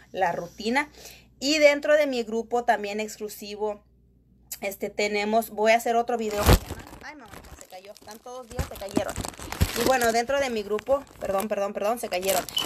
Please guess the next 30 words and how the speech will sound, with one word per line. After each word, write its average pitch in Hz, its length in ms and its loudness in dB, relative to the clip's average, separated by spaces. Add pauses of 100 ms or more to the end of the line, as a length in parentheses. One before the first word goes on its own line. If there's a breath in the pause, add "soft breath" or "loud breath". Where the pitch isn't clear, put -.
(180)
Eh, 214 200 4
dentro 233 260 2
del 247 160 0
grupo 226 220 -4
exclusivo 226 420 -4
que 226 100 -4
tenemos 190 380 -2
de 202 80 -2
liderazgo, 185 480 0
¿verdad? 220 320 0 (720 loud breath)
Este 214 260 0
lu-, 214 120 4 (260)
grupo 208 280 0
de 190 240 -2 (180)
Lidera 196 340 2
con 220 160 0
Amor. 202 260 0 (120)
Bueno, 202 200 0
en 202 80 0
este 277 240 4
grupo 262 540 2
voy 233 160 6
a 247 60 8
estar 233 440 2
compartiendo 214 640 -2
también, 208 500 -4 (480 soft breath)
eh, 202 140 0
a 202 80 0
nivel 214 340 2
grupo 233 440 0